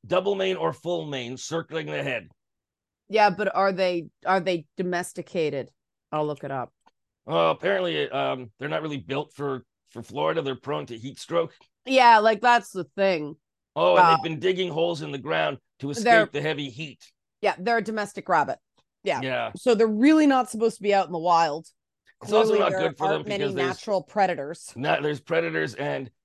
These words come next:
Speaker 1: they're grazing on lawns that could have been treated with pesticides. So there's, um, a good reason to humanely trap these rabbits, but, um,
Speaker 2: This is like that Counter-Earth in Guardians of the Galaxy three.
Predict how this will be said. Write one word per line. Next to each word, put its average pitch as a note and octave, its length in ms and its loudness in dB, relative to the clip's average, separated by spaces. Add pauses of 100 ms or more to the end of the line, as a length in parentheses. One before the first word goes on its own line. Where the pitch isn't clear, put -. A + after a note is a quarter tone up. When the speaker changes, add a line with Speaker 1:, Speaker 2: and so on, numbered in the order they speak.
(100)
Speaker 1:
they're D3+ 220 -4
grazing D#3+ 420 -2
on D3 120 0
lawns C#3+ 560 -2 (300)
that C3+ 200 -8
could D3 160 -4
have C#3 80 -4
been C3+ 120 -4
treated C3+ 220 -8
with A#2 160 -12
pesticides. - 560 -12 (240)
So D3+ 420 0 (300)
there's, D#3+ 420 -4 (280)
um, C#3+ 320 0
a C#3 80 -4
good F#3 240 2
reason F#3 400 -6 (160)
to D#3+ 100 -6
humanely D#3 460 -6
trap D3 280 -4
these C#3+ 160 -10
rabbits, E3 360 -2
but, - 240 -4 (420)
um, C#3 280 2
Speaker 2:
This C#4+ 180 -2
is G4+ 220 -6
like C4+ 340 2
that G3 320 4 (100)
Counter-Earth C4 760 -4 (800)
in G3+ 540 0
Guardians G#3 360 0
of G#3 60 -8
the A3 40 -4
Galaxy G3+ 480 -2
three. D#3+ 460 -8